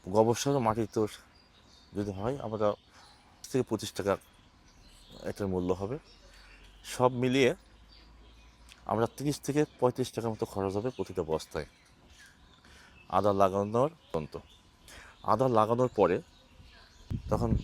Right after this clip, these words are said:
এর বয়স হবে পঁচিশ থেকে তিরিশ দিন। সেই সময় প্রতিটা গাছে আমরা চল্লিশ থেকে পঞ্চাশ গ্রাম এমওপি দিয়ে দেবো। আদার বয়স যখন ষাট দিন হবে, তখন আমরা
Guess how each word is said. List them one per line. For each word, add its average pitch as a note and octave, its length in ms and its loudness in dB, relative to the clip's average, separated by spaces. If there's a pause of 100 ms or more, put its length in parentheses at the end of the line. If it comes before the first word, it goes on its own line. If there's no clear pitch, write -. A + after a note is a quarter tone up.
এর - 80 4 (120)
বয়স G#2 260 6
হবে G#2+ 140 2 (340)
পঁচিশ G#2+ 280 -2
থেকে G#2 200 -2
তিরিশ F#2 260 -2
দিন। B2 100 -2 (680)
সেই C#3 200 4
সময় C3 240 0
প্রতিটা A#2+ 300 0 (120)
গাছে - 240 0 (100)
আমরা A#2 180 2 (1300)
চল্লিশ B2 320 4
থেকে B2 220 -2
পঞ্চাশ A2+ 360 2
গ্রাম F2 180 -4 (1200)
এমওপি A2 360 -2
দিয়ে D2 180 -4
দেবো। C2 160 -6 (1080)
আদার A#2 240 4
বয়স A2+ 280 4
যখন A2 240 0 (880)
ষাট G#2+ 200 0 (100)
দিন B2 180 2
হবে, C3+ 160 -4 (760)
তখন A#2+ 200 -4 (140)
আমরা A2+ 160 2